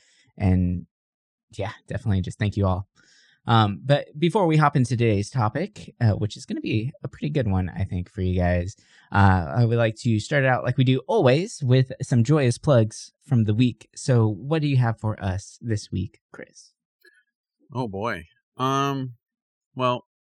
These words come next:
Speaker 2: as I was talking about before, I've been really, like, kind of playing games from my past that I always wanted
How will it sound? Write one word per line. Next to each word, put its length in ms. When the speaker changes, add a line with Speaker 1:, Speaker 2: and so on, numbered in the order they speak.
Speaker 2:
as 120
I 60
was 100
talking 200
about 160
before, 320
I've 120
been 360
really, 340
like, 300
kind 200
of 220
playing 360
games 380
from 160
my 120
past 640
that 260
I 60
always 220
wanted 300